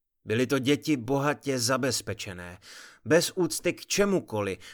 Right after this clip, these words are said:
rodiči počínaje a cukrářským rukodílem konče. Jejich narudlé tlapy nebyly ochotné čekat, až jim hosteska odloupne graciézní řez, a sápali se po dortu jako po rugbyovém míči,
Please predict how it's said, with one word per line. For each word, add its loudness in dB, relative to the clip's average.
rodiči 6
počínaje -2
a -2
cukrářským 0
rukodílem 2
konče. -2
Jejich 2
narudlé 2
tlapy 0
nebyly 0
ochotné -2
čekat, -6
až -2
jim -2
hosteska 0
odloupne 0
graciézní 0
řez, 2
a 0
sápali 4
se 0
po 2
dortu 2
jako -2
po -2
rugbyovém 2
míči, -4